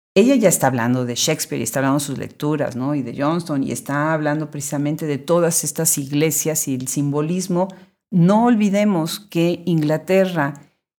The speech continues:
tiene esta conjunción con el arte, con la historia, de lo que son ese protestantismo, ¿sí? Y esta representación de lo que es, pues, la realeza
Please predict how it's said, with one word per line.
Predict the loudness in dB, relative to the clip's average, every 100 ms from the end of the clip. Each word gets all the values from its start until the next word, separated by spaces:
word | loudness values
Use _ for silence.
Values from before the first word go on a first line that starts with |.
| _ 0
tiene | 2 4 4 2
esta | 2 0 0 0 0 0
conjunción | 0 0 0 -2 0 0 0 2
con | 0 0
el | 2
arte, | 0 -2 -6
con | -4 -4
la |
historia, | -4 -2 0 0 0 -2 -4 -20 _ -2
de | 2
lo | 2 0
que | -4
son | -2 -2 0
ese | -2 -2
protestantismo, | -2 -4 -6 -4 -4 -2 -2 -4 -4 -8 -10 _ _
¿sí? | -4 -2 -2 -4
Y | 0 2
esta | 2 0 0
representación | 0 -2 -2 0 -2 -4 -2 0 2 0
de | -2
lo | -4
que | -6 -4 0 0 0
es, | -4 -10 -10
pues, | -6
la | -4
realeza | -6 -6 -2 0 0 0 -4